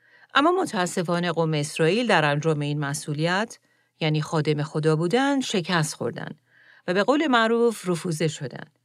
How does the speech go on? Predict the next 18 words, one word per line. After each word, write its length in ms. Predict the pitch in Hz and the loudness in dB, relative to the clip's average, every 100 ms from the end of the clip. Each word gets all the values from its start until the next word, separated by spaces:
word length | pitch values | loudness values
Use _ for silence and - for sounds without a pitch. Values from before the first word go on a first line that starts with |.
| _ _ _ _ _ | _ _ _ _ _
به 100 | 190 | -2
همین 280 | 214 262 349 | 0 0 2
دلیل، 280 | 233 196 202 | 2 4 4
در 160 | 196 175 | 4 4
بخش‌های 460 | 175 175 - 285 | 2 0 -4 -6
دیگه 320 | 214 202 277 | -4 -4 -4
کتاب 320 | 226 160 151 135 | -4 -8 -8 -8
مقدس، 720 | 123 127 143 185 240 277 185 | -6 -6 -6 -4 -4 -4 -4
مخصوصاً 440 | 156 156 156 160 | -4 -4 -4 -2
در 180 | 151 143 | -2 -2
کتاب 320 | 151 151 135 | -6 -6 -6
اشعیا، 680 | 139 131 - 131 143 208 254 - - - - | -6 -6 -6 -6 -2 0 0 -4 -18 -20 -2
وقتی 240 | 202 202 | -2 0
صحبت 360 | 190 202 180 180 | -2 0 0 0
از 200 | 185 170 | 0 -2
خادم 420 | - 180 180 175 | -2 0 2 0
خدا 400 | 170 - 175 180 | -2 -4 -2 0
می‌شه، 560 | 170 170 - 247 214 | 0 -2 0 2 2